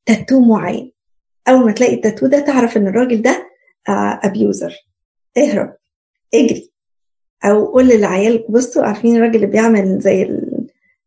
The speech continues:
parrot ده ي-، في العين ويفتح عين واللي لابس ماسك ولا إيه؟" أو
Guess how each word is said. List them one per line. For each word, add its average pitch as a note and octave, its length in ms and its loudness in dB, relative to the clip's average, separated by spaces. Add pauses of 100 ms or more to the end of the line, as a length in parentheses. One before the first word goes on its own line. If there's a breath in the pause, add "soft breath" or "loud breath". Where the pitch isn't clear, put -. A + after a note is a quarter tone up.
(120)
parrot A3 280 0
ده G#3+ 100 4
ي-، G#3+ 380 0
في - 140 -2
العين A3+ 280 2
ويفتح G#3+ 480 0
عين B3 240 4
واللي G#3+ 340 0
لابس A3 320 0
ماسك B3 400 0
ولا G3 220 2
إيه؟" C4+ 300 0 (680)
أو G3 520 2